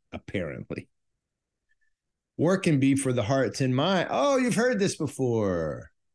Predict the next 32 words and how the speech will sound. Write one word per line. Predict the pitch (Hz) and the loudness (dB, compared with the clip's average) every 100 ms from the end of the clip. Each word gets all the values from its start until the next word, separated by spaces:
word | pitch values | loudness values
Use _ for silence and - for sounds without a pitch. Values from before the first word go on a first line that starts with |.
| _ _ | _ _
For | 127 | -2
the | 127 | 0
hearts | 110 143 156 - | 2 2 0 0
and | 123 | -2
minds, | 113 131 165 127 95 95 - - - - - - | -2 -2 0 0 0 -2 -6 -12 -20 -20 -16 -6
and | 156 185 151 | -2 0 2
as | 120 | 0
it | 113 | -2
turns | 131 113 | -2 0
out, | 107 104 78 | 0 0 0
the | 107 | 0
electronic | 104 110 104 - 110 92 - | 0 0 -2 -2 -2 -2 -4
wallets | - 135 156 82 - - - - _ _ _ _ _ _ _ | -2 0 0 -2 -6 -10 -14 -14 _ _ _ _ _ _ _
of | 90 85 85 82 76 - - _ - | -4 -2 -2 -4 -10 -16 -20 _ -12
human | 92 92 80 87 | -6 -4 -4 -6
beings | 85 85 85 92 90 | -6 -8 -6 -6 -4
as | 127 | -6
well. | 202 320 - - _ _ _ _ _ _ _ _ _ _ _ _ _ _ _ _ _ - | -4 -6 -8 -14 _ _ _ _ _ _ _ _ _ _ _ _ _ _ _ _ _ -2
And | 143 147 156 | 2 2 2
the | 135 | 2
war | 127 123 | 2 0
can | 110 139 | 0 0
go | 127 120 | 0 0
on | 117 117 | 0 -2
and | 113 | -2
on | 110 104 107 | -2 -2 -2
and | 110 | -2
on | 95 92 95 | -4 -4 -6
forever | 95 123 170 98 62 - _ _ _ _ _ _ _ _ _ _ - | -4 -2 -2 -2 -6 -12 _ _ _ _ _ _ _ _ _ _ -10
'cause | 90 | -8
it's | 87 - - | -10 -12 -6
total. | 139 113 82 - | 0 0 -2 -6